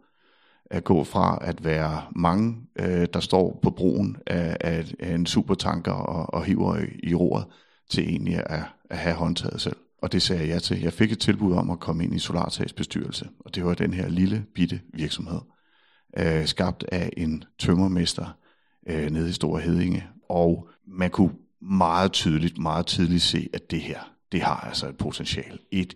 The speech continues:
enormt spændende produkt. Så det sagde jeg ja til.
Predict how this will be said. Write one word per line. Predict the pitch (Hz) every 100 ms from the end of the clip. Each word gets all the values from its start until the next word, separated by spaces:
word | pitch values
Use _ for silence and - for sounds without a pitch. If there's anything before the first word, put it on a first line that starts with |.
| -
enormt | 98 98 92 95 - - - -
spændende | - 80 80 85
produkt. | 76 80 73 69 - _ _ _ _
Så | -
det | 78 90
sagde | 101 87
jeg | 76
ja | 80
til. | -